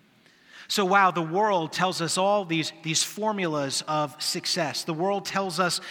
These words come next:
what definitions of success are. If we were to do a man on the street video and interview people, go down by the,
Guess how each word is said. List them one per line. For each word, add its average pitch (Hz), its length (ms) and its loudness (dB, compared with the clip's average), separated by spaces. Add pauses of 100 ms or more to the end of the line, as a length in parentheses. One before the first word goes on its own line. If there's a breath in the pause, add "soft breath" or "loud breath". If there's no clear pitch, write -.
(160 loud breath)
what 160 260 0
definitions 180 720 -2
of 156 220 -2
success - 540 -4
are. 120 260 -6 (220 loud breath)
If - 100 -6
we 208 100 6
were 202 80 6
to 185 80 -2
do 196 140 2
a 175 60 2
man 190 380 0
on 190 140 2
the 180 40 0
street 160 320 0
video 165 480 2
and 160 120 0
interview 185 360 -2
people, 147 320 -4
go 170 140 -4
down 180 180 2
by 170 140 4
the, 156 160 0